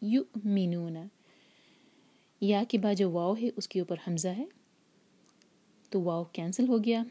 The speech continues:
حمزہ پڑھیں گے۔ حمزہ پر سکون ہے تو کٹ آف ساؤنڈ کلیئر آنا چاہیے۔ یؤمنون، نون دو حرکہ، بما، ما ہے چار حرکہ، بما انزل۔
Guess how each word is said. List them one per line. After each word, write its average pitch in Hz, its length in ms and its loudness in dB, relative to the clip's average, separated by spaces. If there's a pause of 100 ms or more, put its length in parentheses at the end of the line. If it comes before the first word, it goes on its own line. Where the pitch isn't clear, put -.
(240)
حمزہ 180 280 0
پڑھیں 196 260 0
گے۔ 220 140 0 (640)
حمزہ 175 240 0
پر 175 60 -4
سکون 202 500 0
ہے 214 240 2
تو 185 100 -2
کٹ 175 220 -6
آف 165 160 -6
ساؤنڈ 165 360 -4
کلیئر 190 280 0
آنا 175 220 -4
چاہیے۔ 180 340 -8 (280)
یؤمنون، 208 1300 2 (640)
نون 208 320 4
دو 233 120 6
حرکہ، 220 260 -2 (960)
بما، 185 540 2 (460)
ما 170 220 -2
ہے 165 80 -6
چار 180 260 -2 (100)
حرکہ، 185 220 -2 (520)
بما 202 1120 2 (140)
انزل۔ 220 1000 4